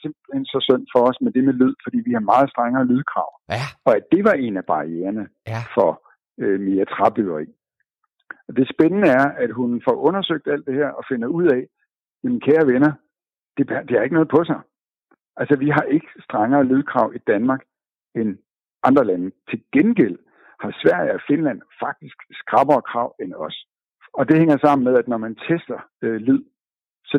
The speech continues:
Speaker 1: tester vi, ligesom langt de fleste andre lande, øh, en lav frekvensstød af hundrede hertz. Men Sverige og Finland går, går længere nu, netop fordi træ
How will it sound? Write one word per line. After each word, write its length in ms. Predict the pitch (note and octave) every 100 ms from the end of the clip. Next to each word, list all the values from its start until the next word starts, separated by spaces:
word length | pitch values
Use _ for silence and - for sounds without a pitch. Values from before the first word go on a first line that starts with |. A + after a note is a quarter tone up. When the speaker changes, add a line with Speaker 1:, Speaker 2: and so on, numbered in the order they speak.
| -
Speaker 1:
tester 280 | C#3+ B2+ B2+
vi, 280 | B2+ D3 C#3+ _ _ _ _ _
ligesom 400 | B2 C3+ B2 A2+
langt 300 | G2+ C3+ D#3+ A2+
de 80 |
fleste 280 | A#2 B2 -
andre 220 | A2+ C3
lande, 280 | A#2+ A#2 B2+ - _ _ _ _
øh, 320 | - A2+ G2+ -
en 80 | G#2
lav 500 | F#2 C3 C3 G#2+ - _ -
frekvensstød 520 | A#2+ C3 A#2+ - G2+
af 80 | D#2+ -
hundrede 260 | C3+ D#3
hertz. 260 | A2 A2 - - _ _ _ -
Men 300 | C#3 C3 B2+ - _ -
Sverige 400 | - D3+ D3+ B2+
og 60 | -
Finland 300 | C3+ C3+ A#2
går, 160 | A#2 A2 _ -
går 120 | A#2+
længere 340 | A2 B2 D#3
nu, 220 | C#3 C3 B2+
netop 280 | C#3 E3+ D3
fordi 220 | C#3 B2 -
træ 180 | -